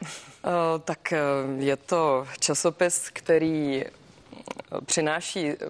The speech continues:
zajímavosti z celého světa, nejen, eh, ze světa cestování, ale spíše vědy a techniky, společenských jevů, eh, historie. Eh, mě to, musím říct, velice baví, protože ta,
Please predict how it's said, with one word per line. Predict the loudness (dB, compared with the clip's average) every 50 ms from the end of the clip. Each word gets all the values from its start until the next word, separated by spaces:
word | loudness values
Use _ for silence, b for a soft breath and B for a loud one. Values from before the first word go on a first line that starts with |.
| -10 -10 -10 -10 -10 -8 -4
zajímavosti | 0 0 0 2 2 0 0 -2 -2 -4 -4 -4 -4
z | -4
celého | -2 0 2 2 2 2 2 0 -2
světa, | -2 0 2 2 2 2 2 0 2 2 4 4 2 2
nejen, | 2 2 2 2 2
eh, | 2 2 2 2 2 2 2 2 2 0
ze | 0 -2
světa | -2 0 2 2 2 2 2 2 2 0 0 -2
cestování, | -4 -6 -6 -6 -2 -2 0 0 2 0 0 0 -2 -2 -2
ale | 0 -2 -2 -2
spíše | -4 -8 -8 -6 -4 0 0 0 0 0 B B B B B B -2
vědy | 0 0 2 4 4 4 4 2
a | 0
techniky, | 0 -2 -4 -4 -2 -2 -2 -2 -2 0 2 2 2 2 2 -2 -6 B B B B B B B
společenských | -8 -2 0 2 2 2 2 2 0 0 0 0 -4 -6 -8 -8 -2 2
jevů, | 2 2 2 0 0 2 2 2 0 -2 -4 B B B B B B B B B B B -2
eh, | 0 0 2
historie. | 2 0 0 -2 0 0 2 2 4 4 4 2 2 0 -2 -4 -4
Eh, | -2 -2 0 2 0 0 0
mě | 0 0 0 0 0
to, | 2 0 0
musím | 0 -2 -4 -2 -4 -4 -2
říct, | -2 -2 -2 0
velice | 0 0 0 0 -2 -2
baví, | 0 0 -2 -2 -2 -6
protože | -6 -6 -4 -4 -4 0 2 2 0 2
ta, | 2 0 0 0 -2